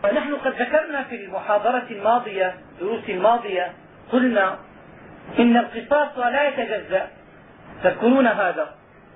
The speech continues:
وبناء على هذا لو عفى بعض الورثة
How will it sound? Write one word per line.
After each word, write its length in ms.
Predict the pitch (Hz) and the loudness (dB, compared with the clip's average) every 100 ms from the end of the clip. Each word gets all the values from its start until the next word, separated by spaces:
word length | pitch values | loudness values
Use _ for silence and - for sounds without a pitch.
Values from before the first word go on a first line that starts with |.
| - - - | -20 -20 -2
وبناء 460 | 190 196 220 269 277 | 0 2 2 2 2
على 200 | 269 269 | 0 -2
هذا 300 | 262 277 262 | -2 -2 -2
لو 100 | 233 | -2
عفى 300 | 240 262 269 | -2 0 0
بعض 240 | 262 254 | 0 -2
الورثة 640 | 254 240 262 254 226 220 | -2 2 2 2 0 -2